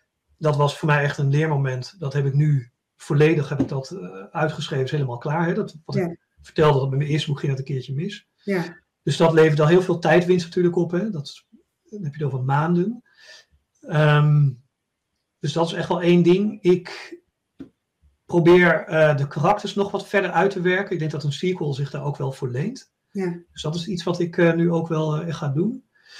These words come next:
Speaker 1: En wat ik zeker ook ga doen is, en dat heb ik bij de, het eerste traject, hebben we het niet over gehad, maar bij het eerste traject niet gedaan, is dat in het voorproces, dus als je aan het schrijven bent,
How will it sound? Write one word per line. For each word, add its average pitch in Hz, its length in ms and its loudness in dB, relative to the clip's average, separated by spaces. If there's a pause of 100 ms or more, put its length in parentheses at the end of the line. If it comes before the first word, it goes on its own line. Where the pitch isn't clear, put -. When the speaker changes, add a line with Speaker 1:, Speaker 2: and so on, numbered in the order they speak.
(720)
Speaker 1:
En 170 760 6
wat 170 200 2
ik 147 60 2
zeker 202 420 4
ook 208 160 -2
ga 208 100 2
doen 202 180 4
is, 240 120 -4
en 202 80 0
dat 170 120 2
heb 175 140 0
ik 165 120 -2
bij 156 220 6
de, 156 80 -2
het 151 260 -4
eerste 196 280 2
traject, 147 240 -4
hebben 151 180 -2
we 180 60 2
het 180 80 0
niet 143 60 0
over 135 120 -4
gehad, 160 200 -2
maar 156 100 -4
bij 139 80 0
het 175 100 -8
eerste 160 200 -4
traject 143 240 -4
niet 170 200 -2
gedaan, 175 360 0
is 156 180 -8
dat 156 320 -4 (720)
in 151 100 -2
het 139 120 0
voorproces, 170 640 -2
dus 165 100 -4
als 151 100 -6
je 180 60 -6
aan 151 60 -4
het 139 100 -4
schrijven 190 420 0
bent, 143 420 -8